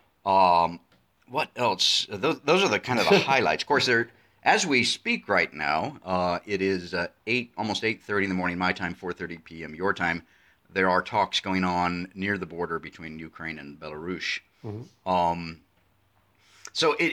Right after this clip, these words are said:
Speaker 1: it's just, and, and, and of course, I, I think, obviously, the extremely dense fog of war prevails, and it's very hard when you, when you read the Twitters, uh, even when you turn on the tube, to figure out what's true and what's not.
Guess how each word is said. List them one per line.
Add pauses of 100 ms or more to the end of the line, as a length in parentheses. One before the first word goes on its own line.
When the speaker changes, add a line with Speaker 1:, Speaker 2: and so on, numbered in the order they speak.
Speaker 1:
it's
just, (260)
and,
and,
and
of
course,
I,
I
think, (920)
obviously,
the
extremely
dense
fog
of
war
prevails,
and
it's
very
hard
when
you,
when
you
read
the
Twitters, (540)
uh,
even
when
you
turn
on
the
tube,
to
figure
out
what's
true
and
what's
not.